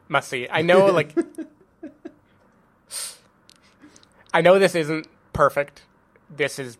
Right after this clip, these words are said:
Speaker 1: very deliberately slow. And when I compare it to certain movies I saw this weekend that were deliberately slow and I thought, like, masterfully done,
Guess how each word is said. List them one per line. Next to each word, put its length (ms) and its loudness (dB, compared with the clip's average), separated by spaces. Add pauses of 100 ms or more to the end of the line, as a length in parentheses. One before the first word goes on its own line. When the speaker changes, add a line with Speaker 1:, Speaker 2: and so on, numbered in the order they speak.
Speaker 1:
very 420 2
deliberately 520 -4
slow. 460 -6 (420)
And 540 -4
when 200 -4
I 100 0
compare 340 -2
it 60 -10
to 280 -12 (160)
certain 320 -8
movies 340 -8
I 120 -2
saw 200 -4
this 200 -10
weekend 380 -8
that 120 -2
were 100 -4
deliberately 520 -6
slow 280 0
and 80 -4
I 120 -2
thought, 260 -6
like, 160 -8 (480)
masterfully 800 -6 (520)
done, 340 -6